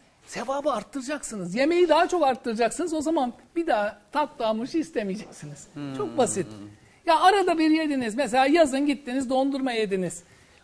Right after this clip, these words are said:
Speaker 1: O da çok ilginçtir. Ne zaman yersiniz?
Speaker 2: Yemekten sonra mı? Ha, ne anlamda sordunuz? Ne zaman yeriz? Ben
Speaker 1: Akşam yersiniz.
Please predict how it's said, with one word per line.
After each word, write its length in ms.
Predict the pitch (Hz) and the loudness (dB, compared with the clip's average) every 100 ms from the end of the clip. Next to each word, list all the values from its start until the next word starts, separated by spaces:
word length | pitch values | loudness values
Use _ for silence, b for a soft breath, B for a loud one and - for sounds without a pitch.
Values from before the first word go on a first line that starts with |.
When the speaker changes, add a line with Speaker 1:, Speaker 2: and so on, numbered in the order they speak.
| - | 2
Speaker 1:
O 140 | 302 | 4
da 100 | 311 | 4
çok 220 | - 269 | 2 2
ilginçtir. 560 | 233 214 202 180 285 311 - b b b b b b _ - _ | 0 -4 -4 -4 -2 -4 -6 b b b b b b _ -20 _
Ne 140 | 370 302 | 2 4
zaman 260 | 247 196 | 4 2
yersiniz? 720 | 185 175 180 233 254 320 - - - _ _ _ _ _ _ _ _ _ _ _ _ _ | 2 0 -2 -4 -6 -6 -10 -18 -20 _ _ _ _ _ _ _ _ _ _ _ _ _
Speaker 2:
Yemekten 460 | 208 214 220 269 359 | -4 -2 -4 -6 -6
sonra 280 | - 185 139 | -6 -6 -6
mı? 100 | 151 | -8
Ha, 200 | 175 180 | -6 -4
ne 140 | 202 | 0
anlamda 380 | 226 202 175 170 | 0 0 -4 -6
sordunuz? 540 | 180 170 131 - - | -6 -6 -8 -12 -10
Ne 100 | 190 | -8
zaman 200 | 185 185 | -6 -6
yeriz? 200 | 180 202 | -6 -6
Ben 100 | 190 170 _ | -8 -8 _
Speaker 1:
Akşam 420 | 185 175 - 208 | -4 -4 -4 -6
yersiniz. 320 | 143 - - | -6 -14 -18